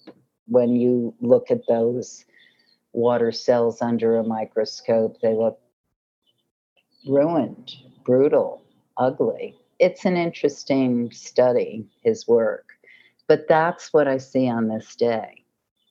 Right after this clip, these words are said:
You get to decide what words you're putting out in the universe, either in your head or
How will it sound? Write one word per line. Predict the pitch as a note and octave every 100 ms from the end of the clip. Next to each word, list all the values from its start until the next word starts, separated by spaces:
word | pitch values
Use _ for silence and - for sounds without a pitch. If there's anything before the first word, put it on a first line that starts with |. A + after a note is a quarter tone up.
| -
You | C#3+ F#3
get | F#3 F3
to | -
decide | C3+ B2 - - D#3 D3+ - - _ _ -
what | A#2+ A2 A2+
words | B2+ B2 A2+ G2 -
you're | A2
putting | G#2 - A2+ A2 A2+
out | A2+ G2 - _ _ _ _ _ _ _ _ _ _ _ _ _ -
in | C#3+ B2+
the | A#2+
universe, | A#2 A#2+ A#2 - - - -
either | C3 C3+ C#3
in | C3 C#3 D3+
your | D#3 C#3 B2
head | A#2 - B2 A2+ B2 F#3 A3 - _ _ _ _ _ _ _ -
or | C#3+ C#3 C#3+ C#3+ C#3 C3+